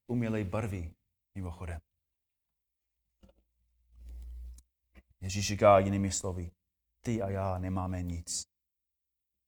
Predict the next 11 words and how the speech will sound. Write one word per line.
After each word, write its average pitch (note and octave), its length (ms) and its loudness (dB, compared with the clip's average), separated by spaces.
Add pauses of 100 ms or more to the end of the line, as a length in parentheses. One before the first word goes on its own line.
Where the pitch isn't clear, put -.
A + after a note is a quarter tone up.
(520)
I E2+ 80 -14
tvoje A2+ 280 2
hlava G#2 580 2 (840)
není G2+ 240 -2
tvoje F#2+ 260 -4
hlava. F2+ 420 -6 (1120)
Tvoje C3+ 220 -6
tělo B2 360 0
není A#2+ 240 0
tvoje G2+ 280 -12
tělo. F#2+ 300 -12